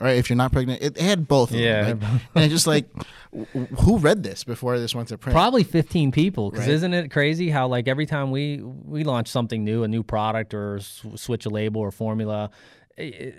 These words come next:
Speaker 2: it's not on every S K U, but you always find that typo or something that's wrong,
Speaker 1: Oh,
Speaker 2: and
Speaker 1: yeah.
Speaker 2: you're like, "Uh,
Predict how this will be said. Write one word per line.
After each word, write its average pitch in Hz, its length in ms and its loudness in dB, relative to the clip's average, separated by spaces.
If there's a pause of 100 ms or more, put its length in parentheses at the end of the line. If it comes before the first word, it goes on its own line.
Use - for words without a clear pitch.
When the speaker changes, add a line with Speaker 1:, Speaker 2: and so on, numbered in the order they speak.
(180)
Speaker 2:
it's 185 160 -10
not 202 180 4
on 127 120 2
every 120 180 2
S - 100 -8
K 151 100 0
U, 135 100 4
but 117 100 0
you 127 120 2
always 143 220 4
find 123 280 0
that 107 120 -2
typo 120 500 0
or 110 120 0
something 113 360 -2
that's 104 160 -6
wrong, 113 180 0
Speaker 1:
Oh, 113 60 2
Speaker 2:
and 120 80 4
Speaker 1:
yeah. 113 80 2
Speaker 2:
you're 117 80 2
like, 117 260 -2
"Uh, - 160 -10